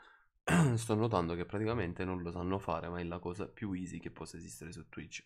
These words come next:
Questo probabilmente perché alcuni di voi hanno iniziato comunque a streamare da pochissimo. Allora, da P C, perché da quel che so si può fare solo da P C, eh, non, non ho, non ho provato da un,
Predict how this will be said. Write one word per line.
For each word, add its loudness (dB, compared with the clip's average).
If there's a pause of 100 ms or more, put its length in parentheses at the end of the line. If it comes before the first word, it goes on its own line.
(140)
Questo -8
probabilmente -2
perché -8 (280)
alcuni -4
di -2
voi -2
hanno -6 (440)
iniziato -6
comunque -4
a -8
streamare -4
da -6
pochissimo. -10
Allora, -4
da -6
P -10
C, -12
perché -14
da -8
quel -6
che -8
so -4
si -6
può -8
fare -6
solo -6
da -6
P -10
C, -6
eh, -8
non, -6
non -4
ho, -8
non -4
ho -2
provato -4
da -2
un, -4